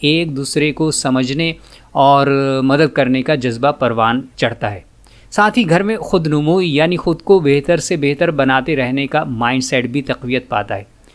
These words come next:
कुछ नया हो सकता है, चंद आइडियाज़ देते चलें। कोई नई ज़बान सीखना शुरू कर दीजिए,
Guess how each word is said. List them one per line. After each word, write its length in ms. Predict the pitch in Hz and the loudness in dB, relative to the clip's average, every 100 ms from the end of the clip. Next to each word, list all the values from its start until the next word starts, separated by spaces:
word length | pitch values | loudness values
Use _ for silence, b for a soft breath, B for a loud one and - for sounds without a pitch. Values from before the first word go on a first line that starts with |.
| b b b | b b b
कुछ 280 | 202 190 - _ 120 | 2 2 -2 _ -6
नया 180 | 117 156 | 0 0
हो 160 | 151 | 0
सकता 340 | 131 - - 208 | -2 -2 0 0
है, 260 | 185 - - _ _ _ - | 0 -4 -16 _ _ _ 2
चंद 200 | 254 220 | 4 4
आइडियाज़ 460 | 190 165 170 165 | 0 2 2 2
देते 260 | 139 127 127 | 0 -2 -2
चलें। 280 | 117 101 98 - - - | -4 -6 -12 -20 -20 0
कोई 200 | 147 151 | 2 4
नई 240 | 135 143 | 2 2
ज़बान 340 | 131 131 131 135 | 0 2 2 2
सीखना 400 | 135 123 143 127 | 0 -2 0 -2
शुरू 200 | - 127 | -2 -2
कर 180 | 127 117 | -2 -2
दीजिए, 400 | 120 120 120 | -4 -2 -4